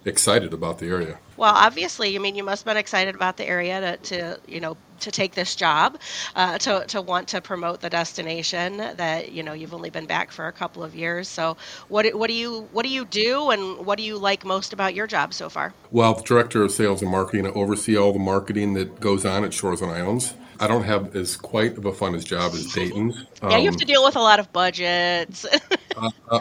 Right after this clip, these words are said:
Speaker 1: I'm pretty much looking at numbers all day in my office and coordinating events and making sure everyone's doing what they need to do each day. But it's great. The best part about my job is working with everyone in here, just to see the passion that everyone has for Shores and Islands and their job. It just, it makes it easy.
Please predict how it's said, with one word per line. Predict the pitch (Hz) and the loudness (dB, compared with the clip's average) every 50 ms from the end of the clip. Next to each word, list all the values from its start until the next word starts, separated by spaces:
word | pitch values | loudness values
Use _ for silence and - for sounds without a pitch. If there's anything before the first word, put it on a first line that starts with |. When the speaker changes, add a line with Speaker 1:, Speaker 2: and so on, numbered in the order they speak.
| 110 - | 2 4
Speaker 1:
I'm | 110 110 104 107 | 4 4 2 2
pretty | - - 143 139 139 | 2 2 4 4 6
much | 131 127 117 - - | 6 4 4 2 2
looking | 110 110 110 110 120 110 | 2 2 2 4 4 4
at | 107 98 | 4 4
numbers | 101 98 98 104 101 104 107 107 104 - | 4 2 2 4 4 4 2 4 2 0
all | - 113 107 104 107 | 0 2 2 2 2
day | 98 107 107 110 113 | 2 2 4 4 2
in | 113 110 107 107 | 2 0 0 0
my | 107 107 104 107 | 2 2 4 4
office | 104 107 107 104 - 113 110 107 - - - - - - | 4 4 4 2 2 -2 0 2 2 0 0 0 -2 -2
and | 101 95 92 95 92 90 87 95 - - | 0 2 2 2 0 0 -2 -4 -6 0
coordinating | - 107 104 107 110 107 107 107 107 110 107 | 4 6 6 6 6 6 4 4 4 4 2
events | 101 98 104 101 101 101 104 107 - | 2 4 4 4 4 4 4 2 0
and | 95 92 | 0 2
making | 95 95 95 - 104 98 | 0 0 0 -2 -4 -4
sure | - - 92 90 92 | -2 0 0 2 2
everyone's | 95 92 98 92 95 92 90 80 - | 2 2 2 0 0 -2 -2 -4 -2
doing | 98 95 95 95 95 | 0 0 2 2 2
what | 95 92 - | 0 0 0
they | 98 | 0
need | 95 95 95 90 | 0 0 0 -2
to | 92 | -4
do | 85 87 98 98 101 101 | -2 0 2 2 4 2
each | 98 98 - - | 2 0 2 6
day. | 101 98 110 123 127 - - - - - - - - - - | 6 8 8 6 4 -4 -14 -16 -14 -16 -16 -16 -8 0 2
But | 120 107 | 4 4
it's | 101 - | 4 4
great. | - 131 117 85 85 - - - _ - - | 6 6 6 6 6 0 -8 -20 _ -20 -6
The | - | 2
best | - 139 143 - - | 4 4 4 4 6
part | - 127 107 98 | 6 6 6 6
about | 92 101 98 95 | 6 6 4 4
my | 92 92 92 | 4 0 0
job | 92 - 95 92 90 87 | 2 4 4 4 4 2
is | 90 82 - - | 0 -4 -4 -4
working | 95 90 - - 92 | -4 -4 -4 -4 -4
with | 90 85 85 98 | -4 -2 0 0
everyone | 85 85 90 85 85 87 85 | 0 0 0 -2 -2 -2 -4
in | 85 82 | -4 -6
here, | - 87 87 85 82 - - - - - - - - - - - - | -4 -4 -4 -4 -4 -8 -14 -20 -20 -20 -20 -20 -20 -20 -20 -10 -4
just | - 113 - - | -2 -2 0 0
to | 107 - | 0 2
see | - 113 | 2 2
the | 104 92 87 | 2 2 0
passion | - - 95 92 92 - - - 95 | 0 2 2 2 2 2 0 -2 0
that | 92 95 | 0 0
everyone | 90 90 92 87 90 85 | 0 0 0 -2 -2 -2
has | 87 - 90 87 87 87 85 85 | -2 -2 -2 0 0 0 0 -2
for | - - - - 87 90 92 90 | -4 -6 -4 -2 0 0 0 0
Shores | - - 98 95 95 92 92 | -2 -2 0 0 0 2 0
and | 95 95 | -2 -2
Islands | 92 92 95 98 98 95 95 | 0 0 0 0 -2 -2 -2
and | 95 90 | -4 -4
their | 87 87 87 | -4 -4 -4
job. | 85 - 92 90 90 92 98 98 98 | -4 -4 -2 0 2 2 2 0 0
It | - | -4
just, | - - 87 - - - 101 | -6 -6 -6 -6 -6 -4 -6
it | 98 92 | -4 -2
makes | 104 101 95 92 - - | 0 -2 0 0 -2 -4
it | 90 82 | -4 -4
easy. | 90 90 87 82 - 82 - | -4 -6 -6 -6 -6 -6 -4